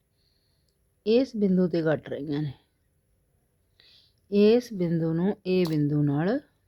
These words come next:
ਮਿਲਾ ਦੇਵੋ। ਇਸ ਤਰ੍ਹਾਂ ਨਾਲ ਸਾਡੇ ਕੋਲੇ ਦਿੱਤਾ ਹੋਇਆ ਕੋਣ ਏ ਬੀ ਸੀ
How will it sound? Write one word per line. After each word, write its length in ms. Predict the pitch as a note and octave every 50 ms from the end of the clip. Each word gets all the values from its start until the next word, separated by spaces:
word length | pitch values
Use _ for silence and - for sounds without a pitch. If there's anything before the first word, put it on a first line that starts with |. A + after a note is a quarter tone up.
| _ _ _ - F3+
ਮਿਲਾ 320 | E3+ E3+ E3 D3 C#3 C#3
ਦੇਵੋ। 340 | D3 D#3 D#3+ D#3 D#3 D#3 C3+ - _ _ _ _ _ _ _ _ _ _ _ _ _ _ _ _ _ _ _ _ _ _ _ _ _ _ _ _ _ _ _ _ _ _ _ _ _ _ _ _ _ _ _ _ _ _ _ _ _ _ _ _ _ _ - - - - - _ _ _ _ _ _ _ - - - - - - - - - - - - - _ _ -
ਇਸ 220 | G#3 G3+ F#3+ -
ਤਰ੍ਹਾਂ 260 | - G#3+ G#3+ G#3 F#3+ F#3
ਨਾਲ 360 | F3 D#3+ D3+ D3+ F3 G3+ G3+
ਸਾਡੇ 380 | - - F3+ E3+ D#3+ D#3 D#3+
ਕੋਲੇ 600 | D#3+ - D#3 D3 D3 D#3 E3 F3 G3+ A3 A#3 A#3 A3+ - - - - - - - - - - - - - - - - - - - - - - - - - - - - - - F#3
ਦਿੱਤਾ 480 | E3+ G3 F#3+ - - - A#3+ A#3 A3+
ਹੋਇਆ 300 | A3 A3 G#3+ G3+ G3+ G3
ਕੋਣ 680 | F#3 - - F#3 F3+ F3 E3+ E3+ F3+ F#3+ G#3 A3+ A#3+ - - - - - - - - - - - - - - - -
ਏ 220 | E3+ F3+ F3+ F3+ F3+
ਬੀ 260 | E3 E3 F3 F3 E3+
ਸੀ 540 | E3+ - - - D#3+ D#3+ E3 F3 G3 A#3